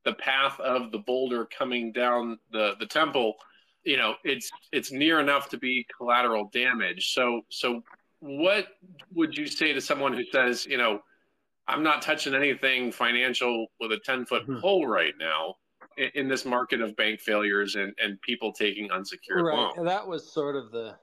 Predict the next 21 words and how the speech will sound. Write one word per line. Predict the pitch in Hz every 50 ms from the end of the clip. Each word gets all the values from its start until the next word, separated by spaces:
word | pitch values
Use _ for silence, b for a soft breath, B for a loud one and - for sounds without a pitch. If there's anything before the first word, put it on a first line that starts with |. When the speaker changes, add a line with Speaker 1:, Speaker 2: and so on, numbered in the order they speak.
| _ _ _ - - _ _ _
Speaker 2:
the | 143 127 135
big | 120 127 139 131 113
fear. | - - - - 127 120 127 131 120 104 92 - - -
And, | 120 117 110 107 107 107 104
uh, | 110 117
you | 123
know, | 117 110
it's | 110 -
funny, | - 127 120 120 117 110
there | 104 107 104
was | 104 107 107 - -
a, | 110 101 95 - 101
a | 101
member | 104 107 117 117 117 107
on | 101 101
our | 98 90
Discord | 90 101 101 - - - 110 98 90 -
who | 95 92
was | 92 87 95
asking | 95 92 92 - - - 101 92 90
me, | 87 85 82 80